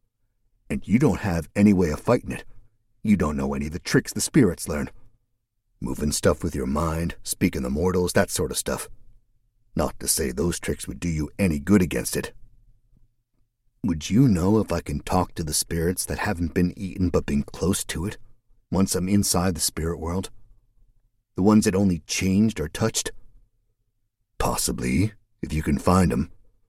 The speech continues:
I suppose I could help you out with that much. Be your guide, so to speak. But I'm not going near a Soul Eater, do you understand?" Jim nodded. "All right. That seems like acceptable terms.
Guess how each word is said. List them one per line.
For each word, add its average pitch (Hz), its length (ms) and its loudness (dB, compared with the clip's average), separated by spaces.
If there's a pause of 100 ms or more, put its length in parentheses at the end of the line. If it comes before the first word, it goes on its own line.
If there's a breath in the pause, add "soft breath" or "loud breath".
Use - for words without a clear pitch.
(720)
I 104 140 0
suppose 123 440 6
I 101 80 2
could 87 200 -8
help 101 220 -2
you 95 140 0
out 90 140 2
with 73 180 -16
that 98 260 0
much. - 380 -12 (600)
Be - 80 -6
your 82 180 -6
guide, 87 400 2
so - 160 -8
to - 100 -8
speak. - 360 -8 (1000)
But - 240 -8
I'm 82 220 -2
not 76 180 -4
going 71 340 -4
near 80 240 0
a 62 60 -4
Soul 101 340 4
Eater, - 280 -8 (160)
do 104 80 4
you - 20 4
understand?" 98 560 2 (920)
Jim 78 220 4
nodded. 73 460 2 (840)
"All 62 220 0
right. 62 340 2 (600)
That 65 180 -4
seems 76 360 -4
like 82 160 -4
acceptable 95 500 -2
terms. 104 480 2